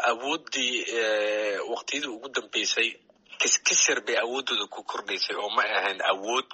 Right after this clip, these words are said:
ballaaran oo meel kasta ay ku tegi karaan oo fal kasta ay ka samayn karaan. Laakiin waxay sameeyeen inay shirkadaha si ay lacag u helaan ay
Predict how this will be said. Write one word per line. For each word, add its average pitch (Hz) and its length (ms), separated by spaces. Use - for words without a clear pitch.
ballaaran 107 580
oo 98 220
meel 90 200
kasta - 300
ay 90 100
ku - 120
tegi - 220
karaan 95 300
oo 90 160
fal - 240
kasta - 260
ay - 80
ka 101 120
samayn 104 280
karaan. 107 300
Laakiin 107 480
waxay - 200
sameeyeen 117 640
inay 117 300
shirkadaha 123 640
si - 160
ay 110 160
lacag - 240
u 104 80
helaan 104 400
ay - 180